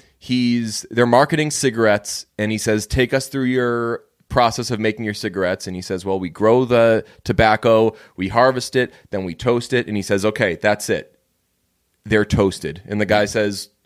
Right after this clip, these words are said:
"All cigarettes are toasted." And he was like, "Who cares?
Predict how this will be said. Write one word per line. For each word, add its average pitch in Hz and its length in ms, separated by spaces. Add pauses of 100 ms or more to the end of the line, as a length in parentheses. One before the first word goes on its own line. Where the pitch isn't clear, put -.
(140)
"All 123 280
cigarettes 92 420
are 80 60
toasted." 71 520 (480)
And 110 120
he 123 60
was 120 140
like, 113 200
"Who 120 120
cares? 90 540